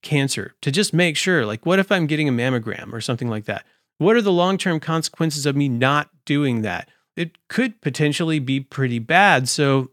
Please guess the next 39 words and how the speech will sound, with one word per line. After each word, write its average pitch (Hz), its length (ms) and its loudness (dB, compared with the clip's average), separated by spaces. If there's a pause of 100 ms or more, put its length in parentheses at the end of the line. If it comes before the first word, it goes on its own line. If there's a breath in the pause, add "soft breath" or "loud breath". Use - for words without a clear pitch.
this 170 160 0
is 214 80 0
a 208 60 0
good 160 240 -2
thing 156 240 -2
to 135 100 -8
go 131 280 0
and 117 240 -2
do, 147 460 2
even 196 320 0
if 180 140 -2
it 151 80 -8
turns 147 300 -4
out 147 240 0
that 127 100 -4
it 117 100 -10 (100)
wasn't 120 360 -6
necessary. 113 680 -8 (400)
However, 170 460 2
if 143 160 -4
I 147 100 4
think, 147 340 -2 (580)
"Well, 165 160 6
I'm 175 120 2
gonna 147 600 2
drink 151 540 0
a - 80 -4
cup - 340 -2
of 127 160 0
water 123 360 2
at 113 180 -4
lunch 120 400 -4
instead 135 320 -4
of 127 80 -6
drinking 127 380 -4
a 117 120 -8
cup - 380 -8 (300)
of 123 560 -2 (100)
lemonade." 107 720 -4